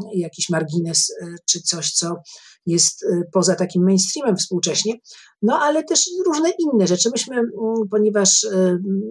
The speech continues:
były, no, ja, ja byłam, em, na studiach w latach siedemdziesiątych, mm, w tym czasie, jeśli chodzi o kontakty z Zachodem, zwłaszcza takie, żeby na przykład pojechać i się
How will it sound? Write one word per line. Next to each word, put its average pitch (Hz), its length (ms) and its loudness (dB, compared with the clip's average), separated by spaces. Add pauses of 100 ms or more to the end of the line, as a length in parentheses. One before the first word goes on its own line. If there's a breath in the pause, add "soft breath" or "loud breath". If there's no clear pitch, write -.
(400)
były, 185 380 2
no, 214 140 -2
ja, 196 180 0
ja 185 140 4
byłam, 185 240 2 (460 loud breath)
em, 175 380 2
na 165 120 4
studiach 170 300 -2
w - 20 0
latach 170 220 0
siedemdziesiątych, 196 720 2 (180)
mm, 175 360 -6 (720)
w - 80 -8
tym 196 140 0
czasie, 190 380 2 (360 loud breath)
jeśli 196 200 2
chodzi 196 180 4
o 190 40 0
kontakty 190 400 0
z 160 80 2
Zachodem, 190 400 2
zwłaszcza 185 320 0
takie, 190 260 0
żeby 180 140 -2
na 180 80 -2
przykład 180 220 -6
pojechać 190 460 2
i 196 60 -4
się 196 100 -2